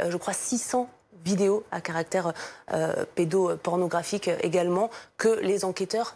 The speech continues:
s'appliquent en ce moment même à analyser, euh, pour, euh, essayer, euh, de comprendre, euh, précisément qui est,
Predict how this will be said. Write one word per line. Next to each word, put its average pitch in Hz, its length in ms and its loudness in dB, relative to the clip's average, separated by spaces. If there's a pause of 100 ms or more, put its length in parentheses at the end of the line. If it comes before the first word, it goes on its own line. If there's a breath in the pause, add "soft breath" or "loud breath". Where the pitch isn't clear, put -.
s'appliquent - 480 -2 (100)
en 196 80 -2
ce - 160 -4
moment 180 180 2
même 190 220 2 (440 loud breath)
à 185 100 6
analyser, 175 520 0 (280 loud breath)
euh, 151 120 -2
pour, 175 420 0
euh, 160 240 2
essayer, 180 520 0
euh, 156 100 -2
de 170 120 0
comprendre, 208 560 0 (260 loud breath)
euh, 120 60 2
précisément 185 500 0
qui 185 280 0
est, 190 100 -2